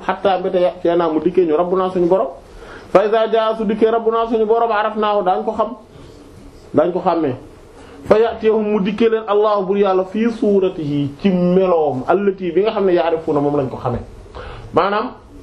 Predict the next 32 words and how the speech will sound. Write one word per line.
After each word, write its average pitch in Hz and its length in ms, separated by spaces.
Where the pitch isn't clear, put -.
euh, 180 460
comme 202 200
niñ 208 80
ko 202 60
waxee, 190 180
loolu 196 280
la 220 60
ñuy 214 160
tuddee 196 420
il-, 180 280
ilahul 185 480
mu'taqadat. 151 720
Maanaam 165 200
fa 214 120
yaqulu, 220 360
mu 208 140
ko 220 100
defee 202 200
mu 202 120
wax 196 160
ana 190 220
man 180 180
rabbukum, 180 340
maa 175 160
seen 165 180
borom. 160 220
Fa 170 120
yaqulu, 190 380
ne 185 160
ñu 208 120
ne 240 100
ko 226 160